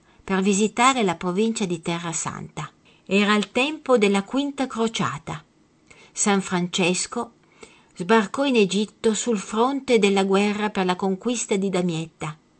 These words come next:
e ottenne il permesso da delegato pontificio di incontrare, a suo rischio e pericolo, il sultano Ayubide al-Malik al-Kamil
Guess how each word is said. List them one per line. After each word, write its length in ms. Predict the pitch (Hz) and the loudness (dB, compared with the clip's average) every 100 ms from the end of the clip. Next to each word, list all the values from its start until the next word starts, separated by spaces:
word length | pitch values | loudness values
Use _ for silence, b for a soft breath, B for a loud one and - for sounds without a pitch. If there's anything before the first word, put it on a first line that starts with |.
| _ _ B B B B B - | _ _ B B B B B 4
e 420 | 220 233 214 - _ | 8 10 8 2 _
ottenne 560 | 214 190 - 254 240 208 | -4 -4 4 4 6 2
il 120 | 185 | 0
permesso 720 | 190 185 196 214 - - 233 | -2 0 2 2 2 2 2
da 140 | 196 | 2
delegato 600 | 175 170 180 202 220 208 | 0 -2 0 2 0 -2
pontificio 880 | 185 175 175 175 - 220 226 254 262 b b b b | -4 -6 -4 -6 -2 -2 0 -2 -4 b b b b
di 120 | 208 | 0
incontrare, 880 | 240 233 262 233 220 190 180 202 220 _ - | 0 2 0 2 4 6 6 2 -4 _ -4
a 100 | 165 | 0
suo 200 | 202 185 | 2 4
rischio 380 | 220 196 - | 4 4 0
e 20 | 180 | -2
pericolo, 680 | 170 175 190 - 214 214 b b b b | -2 -2 -2 -2 -2 -2 b b b b
il 140 | 196 | -2
sultano 840 | - 226 208 - 240 247 233 220 - | 2 2 0 2 4 4 2 -2 0
Ayubide 880 | 190 196 196 180 190 190 240 - _ _ | 2 2 2 0 4 6 6 2 _ _
al-Malik 880 | 180 208 214 214 185 180 220 - 226 - | 0 0 0 -2 0 0 -2 -2 -8 -4
al-Kamil 840 | - 185 190 196 185 151 151 151 | -2 -2 -2 -2 0 -2 -4 -6